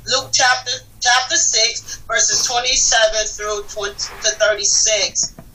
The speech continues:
And then we're reading from the King James Version. "But I say unto you, which hear, love your enemies, do good to them which hate you,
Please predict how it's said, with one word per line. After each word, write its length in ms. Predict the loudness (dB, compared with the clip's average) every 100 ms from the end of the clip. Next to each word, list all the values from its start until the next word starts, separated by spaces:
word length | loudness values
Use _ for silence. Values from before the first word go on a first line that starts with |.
| -16 -12
And 340 | -4 -2 0
then 160 | 0 0
we're 200 | -2 -2
reading 200 | 0 -2
from 200 | -2 -4
the 80 | -4
King 320 | 0 0 0
James 380 | 0 0 0 0
Version. 580 | 2 2 0 0 0 -2 -10 -14 -14 -10 -10 -10 -10 0
"But 120 | 2
I 140 | 4
say 380 | 2 0 2 2
unto 260 | 2 0 0
you, 240 | 2 0 0 -6 -14 -16 -16 -16 -18 -18 -16 -16 -18 -20 -18 -2
which 300 | 2 2 0
hear, 540 | -2 0 0 -2 -4 -6 -16 -20 -20 -20 -20 -20 -20 -2
love 280 | 2 2 2
your 160 | 0 0 0 0
enemies, 640 | 2 0 -2 -2 -2 -4 -18 -20 -20 -20 -20 -4
do 120 | 0 0 -2
good 520 | -2 2 2 2 0 0
to 100 | 0 2
them 240 | 0 0 -2
which 260 | -2 0 0
hate 340 | -2 -2 -2
you, 220 | -2 -8